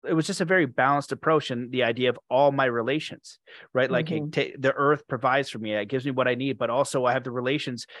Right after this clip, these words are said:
Speaker 1: of just, like, my also fellow man, but that's not the only one. I have a relationship with everything, and everything that I do
Speaker 2: Mm-hmm.
Speaker 1: affects everything else. And I
Speaker 2: Mm-hmm.
Speaker 1: feel like if we had that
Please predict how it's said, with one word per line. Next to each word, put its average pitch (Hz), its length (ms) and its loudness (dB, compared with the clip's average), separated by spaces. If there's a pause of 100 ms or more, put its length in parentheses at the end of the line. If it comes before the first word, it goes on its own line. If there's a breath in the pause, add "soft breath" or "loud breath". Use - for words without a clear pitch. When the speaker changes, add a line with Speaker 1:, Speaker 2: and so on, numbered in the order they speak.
(120)
Speaker 1:
of 135 100 -2
just, 135 200 -2
like, 135 160 0
my 135 140 -2
also 135 300 0
fellow 123 300 2
man, 143 300 0
but 123 100 -6
that's 170 180 -2
not 180 120 -6
the 165 100 -8
only 143 300 -2
one. 160 300 -4 (120)
I 127 80 -2
have 143 140 0
a 143 40 -2
relationship 139 640 -4
with 123 140 -12 (140)
everything, 135 680 -4
and 110 80 -10
everything 147 540 -2
that 135 100 2
I 113 200 0 (120)
do 143 400 2 (340 loud breath)
Speaker 2:
Mm-hmm. 156 360 -8
Speaker 1:
affects 147 320 0 (100)
everything 135 680 0
else. - 400 0 (260 loud breath)
And 139 240 2
I 135 120 0
Speaker 2:
Mm-hmm. 156 80 -4
Speaker 1:
feel 165 160 6
like 156 200 4
if 135 140 -6
we 143 80 0
had 156 260 0
that 147 160 4